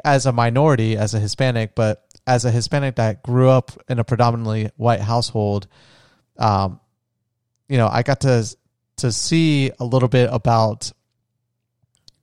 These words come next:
uh, like, people's perspectives on culture and, and how they utilize it and how much of an impact it has on them. And there's this term that's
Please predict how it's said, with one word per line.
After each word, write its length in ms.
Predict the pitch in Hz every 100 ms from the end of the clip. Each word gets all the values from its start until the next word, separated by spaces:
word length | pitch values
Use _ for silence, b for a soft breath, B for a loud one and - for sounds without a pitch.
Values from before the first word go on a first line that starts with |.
| _ _ _ _ _ _ _ _ _ _ -
uh, 380 | 123 104 117 - _ _ _ _
like, 240 | 127 120 _ _ -
people's 360 | 156 151 147
perspectives 560 | - 127 - 120 127 110
on 120 | 113
culture 760 | - 117 110 - 113 107 107 -
and, 540 | 120 110 110 110 104 - _
and 300 | 120 104 -
how 260 | 110 120 117
they 120 | 123
utilize 520 | 117 113 107 110 -
it 300 | 113 110 _ -
and 140 | 117
how 80 | 117
much 180 | 117 110
of 80 | 107
an 80 |
impact 320 | 107 104 98 101
it 60 |
has 180 | 98 92
on 80 | 117
them. 240 | - - -
And 120 | 131
there's 140 | 143
this 140 | 151 -
term 240 | 180 214
that's 280 | 151 -